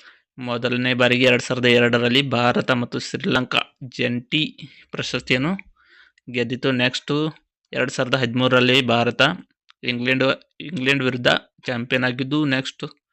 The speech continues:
ಎರಡ್ ಸಾವಿರದ ಇಪ್ಪತ್ತೈದರಲ್ಲಿ ನ್ಯೂಜಿಲೆಂಡ್ ವಿರುದ್ಧ ಗೆದ್ದಿದ್ದು.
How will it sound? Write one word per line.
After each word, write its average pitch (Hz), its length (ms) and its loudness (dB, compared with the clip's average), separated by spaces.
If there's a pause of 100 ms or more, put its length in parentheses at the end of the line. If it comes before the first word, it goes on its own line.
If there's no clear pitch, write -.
(760)
ಎರಡ್ 127 180 2
ಸಾವಿರದ 123 240 0
ಇಪ್ಪತ್ತೈದರಲ್ಲಿ 123 880 2 (540)
ನ್ಯೂಜಿಲೆಂಡ್ 123 480 -4
ವಿರುದ್ಧ 123 240 -2
ಗೆದ್ದಿದ್ದು. 113 520 -2